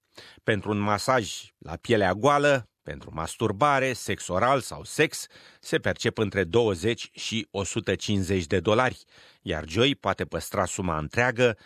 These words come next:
câștigând astfel în medie pe săptămână în jur de o mie cinci sute, o mie șapte sute de dolari.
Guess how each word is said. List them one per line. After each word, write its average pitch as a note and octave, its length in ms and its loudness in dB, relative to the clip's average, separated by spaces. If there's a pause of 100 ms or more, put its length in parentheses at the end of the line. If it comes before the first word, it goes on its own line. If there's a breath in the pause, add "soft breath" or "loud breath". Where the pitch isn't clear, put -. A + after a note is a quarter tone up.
(240 soft breath)
câștigând A#2 460 0
astfel G#2 320 0
în F2 200 -2
medie F#2+ 320 0
pe F2 120 -4
săptămână G2 720 -2
în F2+ 200 -4
jur F#2 260 0
de F2+ 340 -4
o F#2 140 -4
mie G#2+ 240 0
cinci F#2 300 -2
sute, G2+ 520 0
o F#2+ 160 -8
mie G2+ 220 -2
șapte F#2 400 -4
sute F2+ 300 -6
de E2 140 -4
dolari. F#2+ 400 0